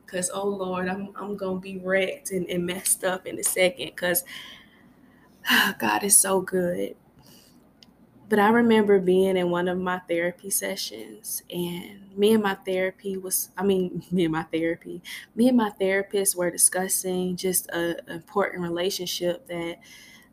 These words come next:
I was reconciling, I was working on, um, I was working on reconciling with, and just been working on this relationship, been doing a lot of healing work with trying to restore this relationship.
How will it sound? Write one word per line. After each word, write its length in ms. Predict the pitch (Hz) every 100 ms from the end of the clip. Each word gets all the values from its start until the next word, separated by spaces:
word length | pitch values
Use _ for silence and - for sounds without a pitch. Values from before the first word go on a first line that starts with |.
| -
I 120 | 196
was 220 | 180 170
reconciling, 800 | 180 185 196 185 - 190 196 190
I 100 | 170
was 200 | 165 -
working 440 | 165 202 202 196 185
on, 520 | 190 190 185 190 185 - - - - _ _ _
um, 480 | 175 175 170 - 185 180 - _ _ _ _ _ _ _ _ _ _ _ _ _ _ -
I 100 | 190
was 180 | 180 170
working 420 | 180 202 208 196
on 360 | 190 185 185 175
reconciling 840 | 175 185 196 185 190 185 185 180 180
with, 480 | 180 180 180 180
and 260 | 165 165 165 - - - _
just 300 | - 185 -
been 240 | 175 165 165
working 360 | 185 196 196
on 160 | 190 185
this 200 | 185 -
relationship, 800 | 175 180 185 180 170 170 170 165
been 160 | 165 165
doing 220 | 180 185
a 60 |
lot 200 | 180 175 175
of 60 |
healing 400 | - 180 175 175
work 280 | 170 170 165 -
with 220 | 165 160 - - - -
trying 280 | - 185 180
to 60 |
restore 440 | 170 - - 175 175
this 220 | 190 175
relationship. 800 | 175 180 202 190 - 180 170